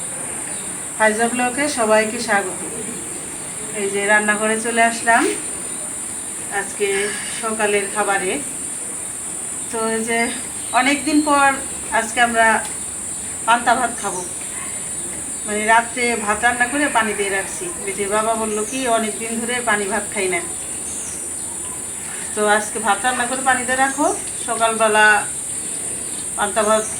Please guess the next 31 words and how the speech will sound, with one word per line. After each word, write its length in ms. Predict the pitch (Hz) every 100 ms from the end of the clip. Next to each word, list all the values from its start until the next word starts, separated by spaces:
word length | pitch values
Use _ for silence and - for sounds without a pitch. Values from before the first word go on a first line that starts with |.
| - -
গিদা 200 | 208 220
গিদা 260 | 214 214 220
খাই, 320 | 214 196 196 196
তারপরে 380 | 196 202 196 185 180 - - - - - - - - - -
সকাল 240 | 220 233 240
হইলে 260 | 233 214 214
চিন্তা 240 | 226 240
করা 200 | 226 220
যাব। 180 | 202 170 170 - - - - -
তো 80 | 233
সকাল 340 | 269 294 294
হইছে 220 | 285 285
বলে 220 | 285 277 277
চিন্তা 240 | 277 285
করলাম 440 | 277 240 226 226 - - 208
যে 100 | 233
কি 140 | 247
দিয়া 240 | 226 233 226
খাবো। 340 | 226 214 220
প্রথমে 420 | 240 233 233 226 226
ভাবলাম 520 | 208 208 208 196 208 - - - - - - -
তাহলে 240 | 214 214
এখন 200 | 214 220
আলু 200 | 214 240
সেদ্ধ 240 | 262 277 208
দিই 240 | 196 175 - - -
আগে। 240 | 180 170 175 - - - - - - - - - - -
মানে 120 | 208
আগে 240 | 233 262 302
তো 260 | 311 302
এভাবে 360 | 294 285 285